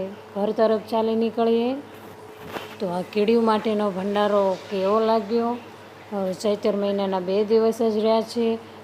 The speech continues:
અને આ ભંડારો કરી નાખ્યું મેં કીધું. તો જય શ્રી કૃષ્ણ બધાયને.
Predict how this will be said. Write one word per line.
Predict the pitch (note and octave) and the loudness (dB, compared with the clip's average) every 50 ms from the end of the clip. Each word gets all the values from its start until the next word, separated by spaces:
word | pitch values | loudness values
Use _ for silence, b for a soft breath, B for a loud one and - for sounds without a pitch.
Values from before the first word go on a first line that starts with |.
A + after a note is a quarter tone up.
| B - | B -4
અને | G#3+ G3+ G3+ G3 | -2 0 0 0
આ | G3 | 0
ભંડારો | F3 E3 F#3 F#3+ F#3 F#3 F#3+ F#3 F#3+ F3+ F3+ - | 0 -2 -2 0 0 2 2 2 2 0 0 0
કરી | G3+ G3 G3 G#3+ A3+ | 2 2 4 4 4
નાખ્યું | A3+ A3+ A3+ A3 A3+ - B3 A#3+ A#3 A3+ | 4 4 2 0 0 0 0 2 2 2
મેં | A3 A3 | 2 0
કીધું. | G#3 - A3+ G#3+ - A#3+ A3+ A3+ A3 - B B B B B B B - | 0 0 -2 0 2 2 2 2 0 -2 B B B B B B B -6
તો | - F#3+ F#3 F3+ F3+ F3+ F3+ F#3 | -2 -2 0 0 0 0 0 -2
જય | F3 E3+ G3 G3+ | -2 0 -2 -2
શ્રી | G3 - B3 A#3 | 0 0 -2 -2
કૃષ્ણ | A#3 A3 A3 - - - G#3 | 0 -2 -2 -2 -2 -2 -2
બધાયને. | F#3 F#3 F#3+ D#3+ F#3 F#3+ F#3+ F#3+ F#3 F#3 F3+ | 0 0 0 0 0 0 0 0 0 0 -2